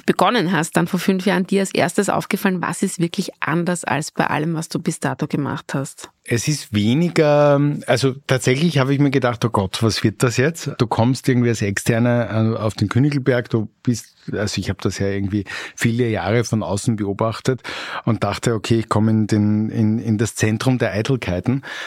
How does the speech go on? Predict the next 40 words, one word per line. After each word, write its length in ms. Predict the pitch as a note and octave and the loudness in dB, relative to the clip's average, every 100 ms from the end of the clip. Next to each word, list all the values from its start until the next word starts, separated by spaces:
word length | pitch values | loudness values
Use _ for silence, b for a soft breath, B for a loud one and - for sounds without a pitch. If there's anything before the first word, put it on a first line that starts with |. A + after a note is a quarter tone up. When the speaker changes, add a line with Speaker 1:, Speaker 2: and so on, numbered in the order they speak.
| B - | B -4
Speaker 2:
Das 220 | A2+ - | -2 -2
ist 160 | A#2 | 0
es 160 | D#3 C#3 | 0 0
überraschenderweise 800 | B2+ A2 G#2 - B2 G#2+ G#2+ A2 | 0 0 0 0 0 0 -2 -2
gar 200 | F#2 G2+ | 0 0
nicht. 300 | D#3 D#3+ E3+ | 0 -4 -8
Es 260 | C3 A2 | -4 -2
war 160 | G#2+ G2+ | 0 0
für 140 | - | 0
mich 320 | A#2+ C3+ - F#2 | 0 0 -2 -2
eher, 580 | G#2+ A#2 C#3 C#3 C3+ B B B | 2 2 4 4 2 B B B
hat 120 | - A2 | -2 0
sich 140 | B2 | 0
für 80 | C#3 | 0
mich 240 | C3+ - | 0 0
eher 340 | A2+ B2+ C3 - | 0 2 0 0
angefühlt 520 | A#2+ C3 - C#3 C3 | 0 0 0 -2 0
wie 60 | |
ein 140 | B2 F2+ | -2 -2
Heimkommen, 720 | F#2 G#2+ A2+ - C#3 D3+ C3 | -2 -2 -2 0 0 0 0
weil 220 | A2+ G#2+ G#2 A#2 F#2+ F#2+ G2 | 0 -2 -4 -4 -4 -8 -8
ich 200 | A2 - | -10 -2
das, 300 | A#2 - - | -2 -2 -2
die 160 | A#2+ | -2
Arbeit 260 | F#2 B2 B2+ | 2 0 2
in 100 | A2+ | 2
der 100 | A2 | 2
Nachrichtenredaktion 880 | G#2 A#2+ A#2 A#2+ A2+ G#2+ G2 A#2 A2 | 2 0 0 0 0 -2 -2 -2 0
aus 100 | G#2 | -2
A 140 | G#2 | -4
T 100 | G#2 | -4
V 240 | - G#2+ B2+ | -2 0 0
kannte, 440 | - G#2 B2+ C3+ B B B - | 0 0 0 -2 B B B -2
dann 160 | A2+ | 2
bei 100 | A2 A2 | 2 2
Addendum 580 | G#2 A2+ B2 B2+ B2+ | 2 2 2 2 2
wirklich 380 | B2 B2 B2 - | -2 -2 -4 -2
alles 360 | A#2 C#3 C#3 A2 | 2 4 2 0
anders 480 | F2+ G2 F#2 - - _ | -2 -2 -2 -8 -12 _
war. 400 | G#2+ F#2+ A#2+ | 0 2 0